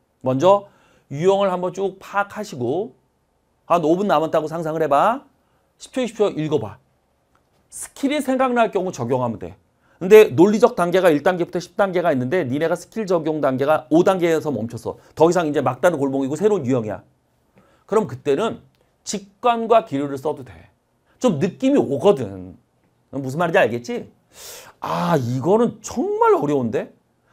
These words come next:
어, 그런데 이, 인간적으로 이런 케이스를 냈을 것 같진 않아. 기출에 보면 요런 케이스를 좀 많이 냈었던 것 같아.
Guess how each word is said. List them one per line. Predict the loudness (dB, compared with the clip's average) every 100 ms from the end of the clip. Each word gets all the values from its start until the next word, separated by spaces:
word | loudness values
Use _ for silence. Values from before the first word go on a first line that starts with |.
| _ _
어, | 4 8 8 8
그런데 | 6 4 2
이, | 0 -2 -2 -2 -2
인간적으로 | -2 2 4 6 4 0
이런 | 0 6 6 4
케이스를 | 0 0 0 -2 -6 0 2
냈을 | 2 0
것 | -4
같진 | -6 -4 -8
않아. | -8 -12 _ _ _ _ _ _ _
기출에 | 0 0 2 2
보면 | 4 4
요런 | 6 6 4
케이스를 | 2 0 -2 -2
좀 | 0
많이 | 0 0
냈었던 | -2 -4 -4 -6
것 | -8
같아. | -12 -14